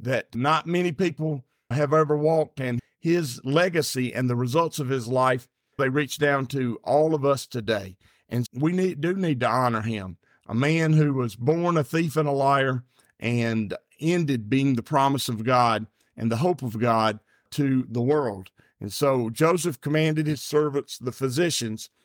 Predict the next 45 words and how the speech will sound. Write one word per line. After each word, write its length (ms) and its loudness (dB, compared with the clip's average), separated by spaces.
to 160 2
embalm 460 2
his 180 0
father. 480 0
Notice, 460 0
they're 240 0
going 320 -2
to 60 -2
use 300 -2
worldly 480 0
methods. 560 -6
And 160 -4
so 160 0
many 160 2
times 320 2
we 140 0
get 140 2
all 180 4
caught 280 2
up 240 -2
in, 180 -4
in 260 -4
family 640 -2
and, 320 -8
"I 140 2
wouldn't 280 2
do 160 2
this," 520 0
or, 60 2
"I'm 140 2
gonna 140 2
do 240 0
that," 540 2
or, 80 0
"I'm 80 -2
gonna, 160 -4
I'm 160 -2
gonna 120 0
do 140 4
it 120 -2
this 200 -2
way 160 2
or 100 0
that 260 0
way." 280 0